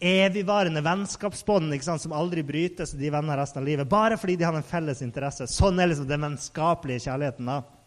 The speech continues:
Og så er det den romantiske kjærligheten. Og det er jo først og fremst den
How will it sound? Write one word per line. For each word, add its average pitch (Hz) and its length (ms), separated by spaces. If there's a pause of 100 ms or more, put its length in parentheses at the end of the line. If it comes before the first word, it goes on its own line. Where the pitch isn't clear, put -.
(1300)
Og 147 80
så 190 160
er 175 120
det 165 100
den 151 200 (320)
romantiske 170 1000 (240)
kjærligheten. 117 720 (960)
Og 131 160 (160)
det 156 80
er 151 60
jo 151 60
først - 340
og 131 60
fremst 151 300
den 165 200